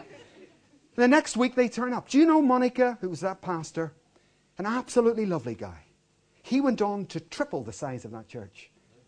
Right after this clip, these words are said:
Not only that, but he sent a team to another city and planted another church of three hundred. He was perfectly capable of leading that church. He just needed to be told so. He needed to be patient. That's what he needed.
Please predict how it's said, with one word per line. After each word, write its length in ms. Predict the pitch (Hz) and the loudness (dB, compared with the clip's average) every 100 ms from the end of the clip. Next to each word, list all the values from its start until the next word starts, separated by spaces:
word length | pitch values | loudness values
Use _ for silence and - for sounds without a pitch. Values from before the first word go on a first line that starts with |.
| _ - | _ -6
Not 240 | 190 277 | 0 2
only 220 | 302 294 254 | 4 4 4
that, 400 | 240 143 139 - _ _ | 2 0 -6 -16 _ _
but 120 | 190 | 2
he 80 | 240 | 4
sent 300 | - 277 269 | 2 -2 -2
a 40 | 269 | -4
team 480 | - 269 160 101 - - | -4 -4 -4 -10 -16 -8
to 140 | 202 | -4
another 240 | 196 196 180 | -4 -4 -6
city 380 | - 202 123 - - - | -6 -6 -6 -10 -18 -10
and 180 | 208 196 | -8 -8
planted 400 | 214 214 226 233 | -10 -8 -6 -6
another 440 | 233 240 269 214 | -6 -4 -4 -4
church 320 | - 135 98 | -8 -12 -12
of 80 | 104 | -16
three 200 | - 104 | -14 -14
hundred. 360 | 87 85 78 78 _ _ _ _ _ _ _ _ _ _ _ _ _ | -14 -18 -20 -20 _ _ _ _ _ _ _ _ _ _ _ _ _
He 140 | 294 | 2
was 200 | 294 294 | 4 2
perfectly 580 | - - 330 320 294 190 | -2 -8 -6 -4 -4 -4
capable 560 | - 139 117 104 98 80 _ _ _ _ - | -6 -8 -10 -10 -12 -14 _ _ _ _ -10
of 160 | 123 117 | -8 -6
leading 280 | 127 120 | -6 -6
that 200 | 117 120 | -10 -12
church. 260 | - 175 226 | -8 -6 -4
He 80 | 247 | -4
just 220 | 254 254 | -4 -2
needed 260 | 196 151 - | -4 -4 -6
to 80 | |
be 140 | 123 123 | -6 -6
told 420 | - 285 339 330 | -4 -4 -2 -6
so. 400 | - 107 175 302 _ _ _ _ _ _ - | -6 -4 -4 -8 _ _ _ _ _ _ -4
He 100 | 247 | 0
needed 240 | 277 170 | 0 0
to 40 | 117 | -4
be 80 | |
patient. 380 | 117 233 - 95 | -2 -4 -4 -10
That's 180 | 147 - | -12 -10
what 80 | 147 | -8
he 80 | 110 | -6
needed. 400 | 190 101 87 | -8 -10 -16